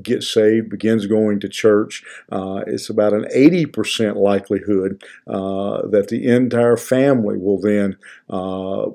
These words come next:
become involved in the church. Um, men in particular, but ladies, don't let, don't let that scare you. Don't let that in, you know, uh, keep you from, from being it, trying to be an influence.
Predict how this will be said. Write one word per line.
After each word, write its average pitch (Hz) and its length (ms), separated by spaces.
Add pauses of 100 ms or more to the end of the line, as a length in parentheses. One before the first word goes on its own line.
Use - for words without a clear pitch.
become 101 720
involved 101 720
in 107 120
the 98 100
church. - 500 (280)
Um, 95 540
men 113 380
in 131 140
particular, 110 600
but 104 200
ladies, 110 460
don't 113 200
let, 113 280
don't 113 200
let 117 200
that 127 220
scare 131 380
you. 127 120
Don't 120 200
let 123 200
that 123 240
in, 123 280
you 120 120
know, 107 180 (300)
uh, 98 280 (100)
keep 170 320
you 127 120
from, 107 480
from 107 300
being 107 300
it, 113 180
trying 110 320
to 107 80
be 107 160
an 101 80
influence. 104 640